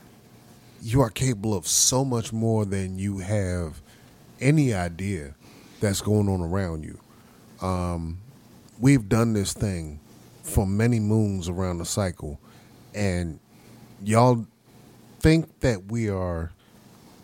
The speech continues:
missing what you've got from it. But here's the thing. We developed everything that you are not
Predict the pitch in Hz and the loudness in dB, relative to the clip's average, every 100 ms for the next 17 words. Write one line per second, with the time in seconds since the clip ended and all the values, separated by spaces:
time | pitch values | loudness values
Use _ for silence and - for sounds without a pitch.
0 | - - 92 123 165 - 139 113 101 - | -20 -8 4 8 8 8 2 2 -4 -8
1 | 92 98 117 104 110 151 117 101 90 - | -6 2 2 4 2 2 0 -4 -4 -8
2 | - 82 78 - _ - - - 107 92 | -14 -12 -12 -18 _ -20 -20 -8 -6 0
3 | 147 123 98 - 131 101 73 _ - - | 2 2 -2 -2 -2 -2 -6 _ -20 -20
4 | - - - - - - - 113 156 127 | -20 -20 -20 -20 -20 -20 0 4 4 4
5 | 98 85 117 131 110 - - 123 127 - | -4 -2 0 0 -2 -8 -2 0 0 0
6 | 117 110 101 87 80 104 107 104 - - | -2 -2 -4 -6 -8 -4 -2 -4 -10 -20
7 | - - 98 104 101 104 | -12 -6 -2 0 0 -2